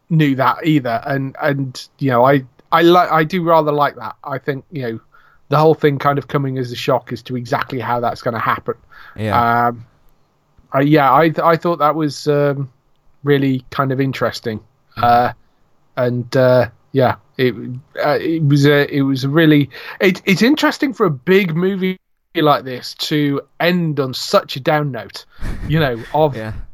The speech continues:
Speaker 1: y-, you know, because, y-, I, and I, that's why I, I, I do really rather like it. I mean, I know it's, we're getting another half, but
Speaker 2: Mm-hmm.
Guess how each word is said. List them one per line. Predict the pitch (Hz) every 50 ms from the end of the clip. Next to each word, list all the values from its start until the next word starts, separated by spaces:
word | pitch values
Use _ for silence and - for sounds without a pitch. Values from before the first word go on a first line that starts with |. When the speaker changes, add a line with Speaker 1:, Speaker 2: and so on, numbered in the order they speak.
| - _
Speaker 1:
y-, | 202 202 - -
you | 220 208
know, | 208 180 151 - - - - - _
because, | 156 185 - 226 208 202 180 - - _
y-, | 185 175 196 175 - -
I, | 180 185 - -
and | 190 185 185
I, | 196 202
that's | 190 - 185 156 208 226 226 -
why | 233 220 214 208 190 180 180
I, | 165 151 156 165 165
I, | 156 139 _ _ _ _ _ _
I | - 156 160
do | 151 160 180 175
really | 160 143 139 160 165 160 151 151 147 147 143 147 147 139
rather | 131 131 143 147 147 139 139
like | 139 139 139 143 135 -
it. | 131 107
I | 123
mean, | 139 156 156 156
I | 156
know | 170 180 190 190 180 160
it's, | 151 156 - - - -
we're | 170 139 147 143
getting | 131 160 156 147 147 139 135
another | 139 139 143 127 127
half, | 107 - 151 147 127 101 - - - - _ _ _ - - _ _ _ _
but | - 139 165 151 110
Speaker 2:
Mm-hmm. | 101 107 104 98